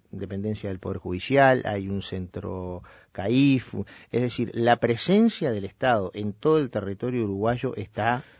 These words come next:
está asegurada podemos discutir luego, y eso es un tema político en el cual yo,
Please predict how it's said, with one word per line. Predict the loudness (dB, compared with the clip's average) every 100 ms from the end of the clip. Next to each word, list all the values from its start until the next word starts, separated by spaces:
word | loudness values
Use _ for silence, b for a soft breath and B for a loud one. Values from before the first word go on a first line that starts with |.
| -10
está | -2 0
asegurada | 2 2 4 6 8 8 4 B B B B B B _ _ _ 6
podemos | 8 10 8
discutir | 6 2 -2 2 2
luego, | 2 2 2 2 0 -2 -6 -16
y | -10 -8
eso | -8 -8
es |
un | -8 -6
tema | -4 -4
político | -6 -6 -6 -8 -6 -6
en |
el | -6
cual | -6 -6 -6
yo, | -8 -8